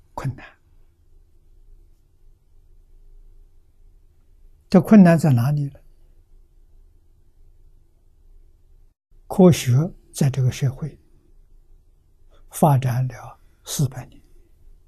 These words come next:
我们在这个社会出生，在这个社会长大，啊，决定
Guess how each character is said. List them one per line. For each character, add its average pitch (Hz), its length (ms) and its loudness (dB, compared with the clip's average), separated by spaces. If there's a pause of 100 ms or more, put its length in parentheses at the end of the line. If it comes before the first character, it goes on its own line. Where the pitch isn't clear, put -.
(2000)
我 143 180 4
们 147 180 4
在 147 160 -2
这 139 100 0
个 131 100 0
社 135 240 -2
会 - 260 -8 (1900)
出 135 140 -2
生， - 260 -8 (600)
在 156 220 2
这 143 120 -4
个 135 100 -2
社 135 240 -4
会 131 300 -8 (220)
长 113 200 -10
大， - 360 -20 (1900)
啊， 143 260 -2 (200)
决 311 420 6
定 262 380 6